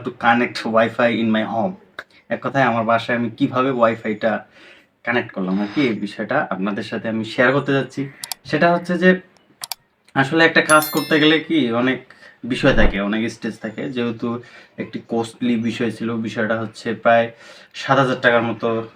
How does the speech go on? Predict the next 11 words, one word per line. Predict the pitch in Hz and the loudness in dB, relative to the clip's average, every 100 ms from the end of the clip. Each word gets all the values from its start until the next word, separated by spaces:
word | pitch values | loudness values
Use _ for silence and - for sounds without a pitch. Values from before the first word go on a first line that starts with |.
| - - - | -20 -20 -10
আহ, | 123 117 113 113 107 | -4 -2 0 0 0
কানেকশন | 120 113 - 120 | 0 0 -4 -6
ফি | 113 120 | -4 -4
সব | - 117 | -4 -4
কিছু | 120 113 | -4 -2
মিলে, | 110 107 120 - - - - | 0 0 -2 -8 -20 -20 -2
Wi-Fi, | 117 117 113 113 110 110 - - - | 2 2 0 -2 0 -2 -6 -8 -4
মানে, | 113 113 | 0 2
রাউটার | 113 110 110 113 110 | 2 2 2 2 2
এবং | 110 110 107 | 0 0 0
অনু | 113 107 113 | 0 0 -2